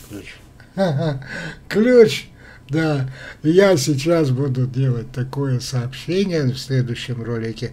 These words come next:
От чего возникает большинство болезней? Ну, то, что они от стресса возникают, это понятно.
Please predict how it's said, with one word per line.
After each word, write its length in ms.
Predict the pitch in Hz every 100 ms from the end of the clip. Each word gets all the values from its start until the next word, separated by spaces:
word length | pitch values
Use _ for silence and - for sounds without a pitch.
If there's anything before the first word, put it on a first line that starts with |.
| - - - -
От 200 | 151 135 -
чего 480 | 165 156 160 208 214
возникает 840 | 185 160 123 143 131 165 202 190
большинство 680 | 147 151 131 147 127 - 160
болезней? 580 | 139 139 113 104 95 110
Ну, 140 | 160
то, 160 | 196 202
что 160 | - 165
они 160 | 151
от 160 | 127 123
стресса 400 | - 131 131 120
возникают, 640 | 113 110 117 - 113 110
это 180 | 131 156
понятно. 640 | - 185 180 110 92 104